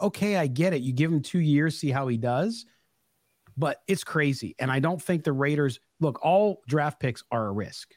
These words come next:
No, no G M hits on everybody. But if I need a quarterback and I'm looking for my franchise guy,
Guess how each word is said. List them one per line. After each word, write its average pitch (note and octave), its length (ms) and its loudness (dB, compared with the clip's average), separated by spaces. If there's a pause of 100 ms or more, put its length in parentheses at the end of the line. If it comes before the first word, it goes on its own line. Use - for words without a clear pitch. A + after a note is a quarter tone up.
No, D#3 380 2
no E3+ 520 2 (180)
G D#3+ 240 -2
M D3 140 0
hits C3+ 220 -2
on A#2+ 180 -6
everybody. A2+ 640 -2 (340)
But C3+ 160 2
if B2+ 140 2
I G#3 160 2
need G#3 240 4
a E3+ 40 2
quarterback D3+ 540 0
and C#3 100 -2
I'm D3 120 2
looking D#3+ 260 2
for E3 100 -4
my C#3 140 2
franchise C3 580 -2
guy, A#2+ 440 -2